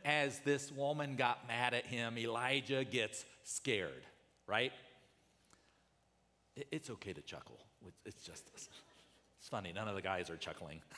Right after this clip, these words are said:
<laughs> I, um, so anyway, Jezebel makes this threat. Uh, the king has been pursuing Elijah for years, and this is what the Bible says, First Kings nineteen,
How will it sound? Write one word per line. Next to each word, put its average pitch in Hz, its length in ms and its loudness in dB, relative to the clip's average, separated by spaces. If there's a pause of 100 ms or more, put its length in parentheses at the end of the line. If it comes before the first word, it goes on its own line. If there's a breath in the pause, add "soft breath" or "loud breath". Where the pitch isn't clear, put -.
<laughs> - 1200 -2
I, 101 240 4 (1600 loud breath)
um, 135 540 2 (580)
so 143 420 4
anyway, 139 300 2
Jezebel 131 360 0
makes 120 280 0
this 113 200 -2
threat. 135 560 2 (800 loud breath)
Uh, 104 360 0
the 98 80 -4
king 123 300 -6
has 117 100 -4
been 117 160 -6
pursuing 120 560 -4
Elijah 110 460 0
for 117 140 -6
years, 107 400 -2
and 107 100 -4
this 151 160 -2
is - 80 -8
what 131 120 -2
the - 60 -8
Bible 104 280 0
says, 92 280 -4
First 120 260 -4
Kings 107 300 -8
nineteen, 104 640 -6